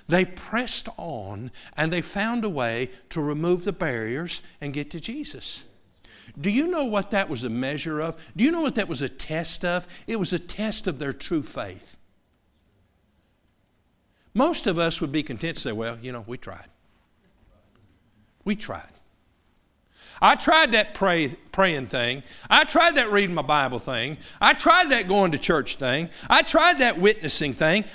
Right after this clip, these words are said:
I tried." But there were obstacles. But you see, if we have faith, if we believe in who Jesus is, and we believe in His power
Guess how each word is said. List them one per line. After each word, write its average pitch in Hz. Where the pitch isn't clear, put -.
I 269
tried." 254
But 147
there 151
were 151
obstacles. -
But -
you 123
see, 208
if -
we 185
have 160
faith, 151
if 135
we 180
believe 147
in 131
who 143
Jesus 139
is, -
and 139
we 180
believe 156
in 143
His 151
power 135